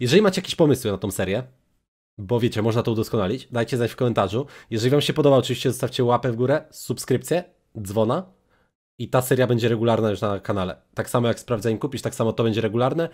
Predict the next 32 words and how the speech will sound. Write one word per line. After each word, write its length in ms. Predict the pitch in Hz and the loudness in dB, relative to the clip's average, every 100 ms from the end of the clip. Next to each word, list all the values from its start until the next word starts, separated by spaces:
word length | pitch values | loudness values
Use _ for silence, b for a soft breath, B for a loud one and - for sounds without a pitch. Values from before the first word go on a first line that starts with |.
| B B B 117 | B B B -4
Do 140 | 120 | -2
tego 220 | 135 123 | 0 2
jeszcze 200 | 123 - | 2 0
prawdopodobnie 420 | 123 123 123 117 | 0 0 2 2
jakąś 260 | 117 123 - | 0 0 0
małą 180 | 120 113 | 0 0
serię 260 | - 113 | 0 0
z 40 | 107 | -2
ratowania 340 | 107 113 107 | -2 0 0
świata 240 | 104 107 98 | -2 -4 -4
dorzucimy, 440 | 98 98 101 104 | -4 -6 -4 -4
bo 260 | 92 95 92 90 | 0 -2 -2 -4
bierzemy 320 | 98 98 92 | -4 -2 -4
się 100 | 92 | -4
za 300 | 90 87 85 | -6 -4 -6
YouTube'a, 340 | 98 92 87 92 _ _ _ _ | -8 -8 -8 -10 _ _ _ _
na 80 | 92 | -4
maksa, 300 | 92 - - - B B B | -4 -4 -14 -18 B B B
prawda? 300 | - 110 131 B B B B B B | -2 2 2 B B B B B B
Dobra, 260 | 107 110 92 | 2 2 2
w 120 | - | 0
takim 220 | 135 147 | 0 4
razie 380 | 139 131 139 - - | 4 4 2 0 -4
ja 120 | 127 | 0
wam 160 | 127 | 2
dziękuję. 440 | 120 120 135 127 127 | 4 2 6 6 6
Mam 180 | 120 120 | 4 2
nadzieję, 220 | 117 113 | 2 2
że 40 | |
ten 140 | 110 107 | 0 0
krótki 320 | 131 127 131 | 0 0 0
odcinek, 520 | 127 - 123 113 - | -2 -2 -2 -2 -12